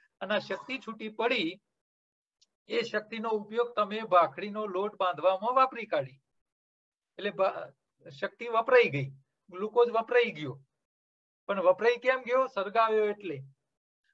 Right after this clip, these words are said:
અચ્છા, કોઈ પણ વસ્તુને સળગાવો, ધુવાળો પેદા થાય કે ના થાય? થાય.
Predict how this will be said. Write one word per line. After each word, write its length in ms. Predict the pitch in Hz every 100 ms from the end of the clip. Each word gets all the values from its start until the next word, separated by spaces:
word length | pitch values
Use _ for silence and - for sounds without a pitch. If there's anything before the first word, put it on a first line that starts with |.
| -
અચ્છા, 180 | 185 226
કોઈ 240 | 226 196
પણ 240 | 208 254 233
વસ્તુને 440 | 214 - 226 233
સળગાવો, 880 | 220 196 190 226 226 175 190 214 214 _ _ _
ધુવાળો 400 | 147 175 214 226
પેદા 320 | 226 220 226
થાય 220 | 226 220
કે 120 | 233 233
ના 160 | 220
થાય? 340 | 214 208 202 208 _ _ _ _ _ _ _ _ _ _ _ _
થાય. 260 | 175 151 135